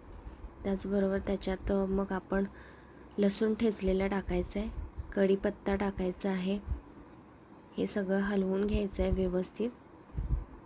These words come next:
करपवायचं नाही. आता याच्यात आपण धने जिरे पूड घेतली होती ती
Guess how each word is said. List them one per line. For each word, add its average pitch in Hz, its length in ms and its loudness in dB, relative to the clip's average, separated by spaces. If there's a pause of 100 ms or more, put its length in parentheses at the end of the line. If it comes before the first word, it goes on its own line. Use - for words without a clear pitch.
(1400)
करपवायचं 190 800 0
नाही. 196 480 -2 (1500)
आता 202 160 0
याच्यात 196 420 2
आपण 214 360 0 (300)
धने 202 420 6
जिरे 202 320 4
पूड 202 240 2
घेतली 196 380 2
होती 196 260 2
ती 208 240 -4